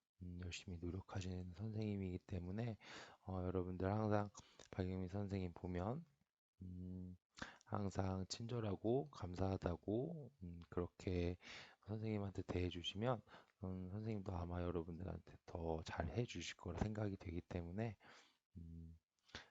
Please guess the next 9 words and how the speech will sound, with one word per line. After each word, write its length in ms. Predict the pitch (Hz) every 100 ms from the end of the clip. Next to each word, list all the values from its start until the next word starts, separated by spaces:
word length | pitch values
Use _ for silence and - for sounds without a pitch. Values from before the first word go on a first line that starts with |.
| _ _
어, 280 | 90 87 85 - _ _ _
선생님 440 | - 107 101 98 90
말씀 280 | 90 -
잘 240 | 92 92 90
듣고 640 | - - - - 120 151 143 -
학교 320 | 82 90 101
생활 280 | - 98 98
했으면 340 | 113 - 107
좋겠습니다. 720 | 101 - 92 - 85 82 85